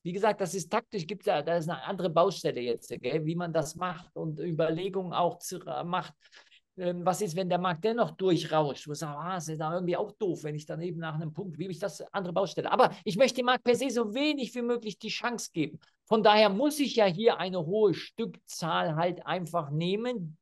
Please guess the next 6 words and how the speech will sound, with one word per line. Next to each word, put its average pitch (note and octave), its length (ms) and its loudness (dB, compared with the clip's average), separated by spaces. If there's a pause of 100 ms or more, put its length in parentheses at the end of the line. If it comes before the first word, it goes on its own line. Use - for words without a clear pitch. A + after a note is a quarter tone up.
(140)
die, A#3+ 480 4 (300)
wenn G#3+ 200 6
sie D3 300 -4
ausgestoppt G#3 920 4
wird, C3 280 0
natürlich, F#3 800 -6